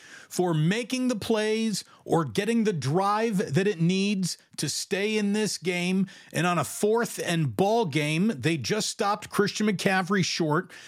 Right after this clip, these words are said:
and they do have the ball back. They are driving on the forty-niners when they come out of this two-minute warning, but it is a twenty-seven fourteen lead.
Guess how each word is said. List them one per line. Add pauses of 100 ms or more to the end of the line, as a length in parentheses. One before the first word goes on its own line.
(120)
and
they
do
have
the
ball
back. (180)
They
are
driving
on
the
forty-niners
when
they
come (100)
out
of
this
two-minute
warning, (400)
but
it
is
a
twenty-seven
fourteen
lead.